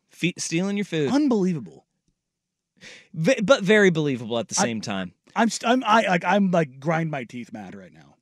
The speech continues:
Speaker 1: I hope, well, yeah, 'cause you're hangry.
Speaker 2: Yes.
Speaker 1: I hope, uh, that,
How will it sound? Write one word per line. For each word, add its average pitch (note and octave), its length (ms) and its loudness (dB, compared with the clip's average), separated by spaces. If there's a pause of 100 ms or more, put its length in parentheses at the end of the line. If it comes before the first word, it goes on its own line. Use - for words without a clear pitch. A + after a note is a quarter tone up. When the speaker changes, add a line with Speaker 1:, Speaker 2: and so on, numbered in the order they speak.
(100)
Speaker 1:
I D4+ 180 10
hope, G#3+ 320 4
well, D#3 380 0
yeah, F#3 180 0
'cause E3+ 180 -4
you're G3+ 120 2
hangry. G#3+ 320 0
Speaker 2:
Yes. - 340 -4 (100)
Speaker 1:
I A3+ 140 6
hope, B3 300 6
uh, F3 420 6
that, F3 320 2